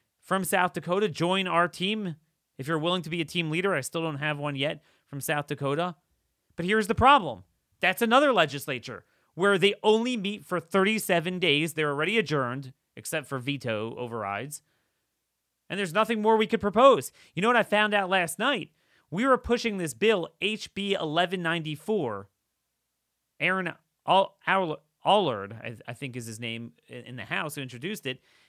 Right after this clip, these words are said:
It passed the House with a pretty strong support, but not all Republicans.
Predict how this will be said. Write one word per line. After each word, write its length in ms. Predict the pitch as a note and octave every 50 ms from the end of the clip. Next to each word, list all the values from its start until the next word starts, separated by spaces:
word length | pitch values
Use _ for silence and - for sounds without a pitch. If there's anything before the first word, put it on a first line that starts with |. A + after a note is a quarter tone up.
| _
It 120 | - C3 -
passed 320 | - E3+ F#3+ G#3 G3 -
the 100 | - E3+
House 300 | D3+ E3 E3+ F3 E3 -
with 140 | D#3+ D#3 C#3+
a 60 | D3
pretty 380 | C#3 - _ - - B3 B3+ A#3+
strong 300 | E3+ - - F3+ F3 F3
support, 400 | D#3+ - - - C3 D#3 F#3+ F#3
but 100 | - E3
not 160 | D#3 D#3 D#3+
all 160 | D#3+ D#3+ D#3
Republicans. 600 | D3 C#3 B2 C3+ B2 A#2+ A#2 A#2 C3 C#3 D#3 -